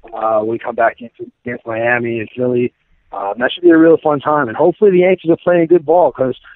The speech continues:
you know, the home field advantage goes a really long way. You take advantage of playing at home, you can sleep in your own bed.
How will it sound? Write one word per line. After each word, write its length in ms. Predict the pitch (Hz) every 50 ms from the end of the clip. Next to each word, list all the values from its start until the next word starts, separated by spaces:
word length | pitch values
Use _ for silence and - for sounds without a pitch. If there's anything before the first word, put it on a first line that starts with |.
| _ _ _ _
you 60 | - 151
know, 80 | 151
the 60 | 143
home 240 | - 151 180 202 185
field 200 | - 202 202 185
advantage 400 | 175 147 180 185 185 - 151 131
goes 200 | 151 165 160 139
a 40 | 143
really 260 | 151 156 156 156 156
long 260 | 151 151 151 151 147
way. 180 | 147 147 139 120
You 100 | 110 - - -
take 140 | 151 156
advantage 400 | 165 156 - 156 160 165 160 -
of 60 | 156 -
playing 260 | - 165 160 160 156
at 80 | 131
home, 220 | 143 151 156 156 156
you 60 | 135
can 60 | - _ _ _
sleep 160 | - 320 - _ -
in 60 | 151
your 100 | 151 147
own 120 | 147 139
bed. 340 | 139 147 151 156 160 156 147